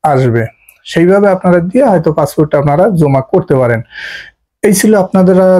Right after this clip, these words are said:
যারা ইতালিতে আসতে চান sponsor ও agriculture বিষয়। আশা করি আপনারা clear হইলেন যে আপনি যদি সত্যি আসতে চান, আপনার যদি ইচ্ছা হয় যে আপনি ইতালিতে আসবেন, তাহলে আপনি এইভাবে দিয়ে তারপর দেখতে পারেন।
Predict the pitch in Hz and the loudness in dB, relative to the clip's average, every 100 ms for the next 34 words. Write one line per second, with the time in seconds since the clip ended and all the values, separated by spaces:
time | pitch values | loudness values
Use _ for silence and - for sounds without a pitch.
0 | 170 170 175 160 165 165 165 160 - 165 | 2 2 2 2 2 0 0 -4 -2 -2
1 | 170 170 151 - 165 156 156 156 156 - | 0 -2 -2 -2 0 2 2 0 -2 -6
2 | - _ - 147 147 151 156 160 156 147 | -20 _ -6 -2 0 0 -2 0 0 0
3 | 143 202 - - - - 139 160 151 156 | 0 -2 -4 -16 -20 -8 -4 0 0 0
4 | 139 143 139 - 156 160 156 160 247 - | 0 -2 -4 0 0 2 2 2 0 -6
5 | _ _ _ _ _ 139 147 143 143 156 | _ _ _ _ _ -2 0 0 0 0
6 | 156 165 180 180 _ _ _ _ _ _ | 0 2 0 -2 _ _ _ _ _ _
7 | - - 170 190 - 180 185 - 208 190 | -8 -2 0 0 -2 -2 -4 0 -2 0
8 | 185 202 180 185 180 180 196 196 - 208 | 0 2 0 2 2 2 2 0 0 0
9 | 190 190 170 185 180 185 185 185 170 180 | 2 2 2 0 2 0 2 2 0 0
10 | 302 302 220 180 165 170 156 156 147 151 | 0 0 0 2 2 0 2 2 2 0
11 | 156 240 294 233 151 156 160 160 - 135 | 0 0 0 -2 -2 0 0 -2 0 0
12 | 127 120 | 0 -2